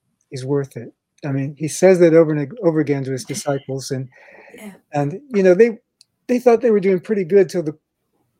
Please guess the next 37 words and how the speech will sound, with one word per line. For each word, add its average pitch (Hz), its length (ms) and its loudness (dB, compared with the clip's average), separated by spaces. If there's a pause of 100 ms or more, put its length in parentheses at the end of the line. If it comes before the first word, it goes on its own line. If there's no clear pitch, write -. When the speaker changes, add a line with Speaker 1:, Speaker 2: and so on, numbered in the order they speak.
Speaker 1:
part 180 260 2
came 170 200 -6
about 147 260 -6
taking 156 260 -6
up 143 80 -8
the 131 120 -16
cross 147 340 -6
and 135 100 -14
following 139 440 -6
him. 127 140 -14 (480)
And 269 260 -4
that's, 220 340 -2
Speaker 2:
<clears throat> - 80 -12
Speaker 1:
that's 247 300 2
when 151 180 -6
the, 143 200 -6 (160)
the 156 100 -8
Romans 165 340 -2
had 156 180 -6
to 151 60 -10
draft 147 300 -6
the 143 80 -10
bystanders 135 760 -8 (200)
of 143 100 -16
Simon 147 400 -8
of 131 100 -12
Cyrene 139 560 -10
to 139 220 -16 (1300)
do 147 160 -4
what 151 140 -6
the 131 80 -20
disciples 135 580 -10
weren't 139 300 -14 (340)
there 143 320 -12 (400)
to - 100 -20
do. 135 320 -4 (1040)
Um, 131 220 -12